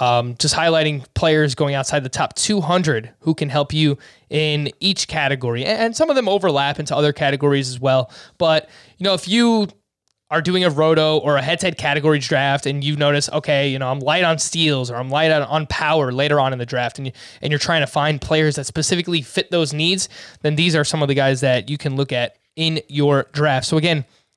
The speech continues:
being drafted outside the top two hundred in A D P, Scott, I mean, if there's anyone that you wanna talk about, just feel free to jump in or attack,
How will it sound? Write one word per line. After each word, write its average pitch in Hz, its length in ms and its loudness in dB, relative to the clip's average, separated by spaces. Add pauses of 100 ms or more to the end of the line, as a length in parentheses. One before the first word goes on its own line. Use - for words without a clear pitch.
(120)
being 175 160 0
drafted 180 340 0
outside 165 360 0
the 135 40 -8
top - 300 -4
two 214 220 -2
hundred 170 320 0
in 151 60 -6
A 165 140 0
D 156 120 -2
P, 214 360 0 (580)
Scott, 180 180 -2
I - 20 0
mean, 160 140 0
if 147 60 -2
there's 160 140 0
anyone 170 280 2
that 151 60 2
you 147 100 4
wanna 143 100 2
talk 151 260 0
about, 156 240 2
just - 200 -6
feel 151 180 2
free 156 180 0
to 135 80 -4
jump 143 320 -2
in 143 240 0
or 120 360 0 (260)
attack, 185 640 -2